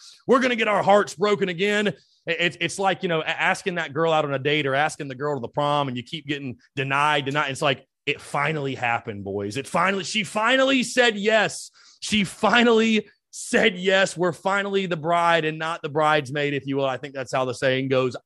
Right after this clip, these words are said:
Either way, it's official and it's happening. G G Jackson gonna be wearing the garnet and black. Cannot wait to see it. All right, let's move off the hardwood and onto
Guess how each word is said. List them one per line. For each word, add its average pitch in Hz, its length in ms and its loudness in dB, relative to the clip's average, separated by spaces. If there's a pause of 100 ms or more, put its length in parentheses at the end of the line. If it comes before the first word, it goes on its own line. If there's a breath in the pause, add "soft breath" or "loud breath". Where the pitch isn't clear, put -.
Either 220 520 2
way, 131 540 0 (840)
it's 135 200 -2
official 151 640 -2
and 120 100 -6
it's 110 120 -8
happening. 117 500 -4
G 135 200 -4
G 127 160 -2
Jackson 113 640 -2 (880)
gonna 151 140 2
be 139 100 2
wearing 127 280 2
the 110 60 -6
garnet 110 280 -6
and 98 80 -14
black. 92 240 -10
Cannot 117 260 -2
wait 104 120 -8
to - 80 -16
see 85 200 -14
it. - 60 -14
All 185 80 4
right, 190 200 4
let's 240 200 4
move 294 240 6
off 277 420 6
the 240 120 6
hardwood 302 760 8
and 220 320 -4
onto 247 920 0